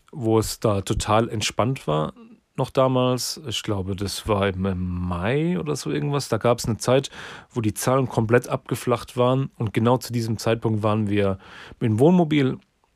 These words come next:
in, äh, Kroatien und es war super toll, da war wirklich nichts los. Also wir hatten den ganzen Campingplatz, wir waren in Istrien und auf Kirk, wir hatten den ganzen Campingplatz fast für uns alleine, also war echt genial.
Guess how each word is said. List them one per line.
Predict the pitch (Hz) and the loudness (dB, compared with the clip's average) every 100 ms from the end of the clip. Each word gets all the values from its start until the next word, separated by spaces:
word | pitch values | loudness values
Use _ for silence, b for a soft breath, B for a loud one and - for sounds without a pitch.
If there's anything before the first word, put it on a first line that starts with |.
| _ - | _ -2
in, | 120 107 | 0 2
äh, | 104 101 92 | 2 2 0
Kroatien | - 107 123 - - 139 135 | 2 4 4 2 0 0 -2
und | 135 104 | -6 -8
es | 92 - | -8 -4
war | 98 92 | -2 -2
super | - 120 110 | -2 0 2
toll, | 113 117 | 4 2
da | 110 | 2
war | 95 92 | -2 -4
wirklich | 107 - - | -4 -4 -6
nichts | 117 107 139 - - | -4 -2 -2 -4 -6
los. | 113 127 98 - | 0 0 0 -6
Also | 110 101 | -6 -6
wir | 92 | -4
hatten | 123 120 | -4 -2
den | 113 | 0
ganzen | 120 131 120 | 0 -2 -4
Campingplatz, | 107 143 127 104 110 - - B B B B - | -2 0 0 0 0 0 -4 B B B B -8
wir | 110 | -2
waren | 101 101 - | 2 0 -2
in | 113 107 | -4 -4
Istrien | 139 - - 107 139 139 B B B B B B B B _ _ | -4 -4 -2 0 0 -4 B B B B B B B B _ _
und | - 113 92 | -6 -4 -2
auf | 117 - | -4 -2
Kirk, | 139 127 143 - | 4 4 2 -2
wir | 110 | -2
hatten | 123 123 | 0 0
den | 107 107 | 0 2
ganzen | 139 131 | 2 0
Campingplatz | - 151 175 165 156 | 0 0 2 0 -2
fast | - 160 - | -2 -4 0
für | 180 | -2
uns | 165 | 0
alleine, | 143 170 180 120 101 | 0 0 0 2 0
also | 92 98 | -2 -4
war | 107 | -4
echt | - - | -4 -2
genial. | - 117 127 123 110 | -2 0 2 4 2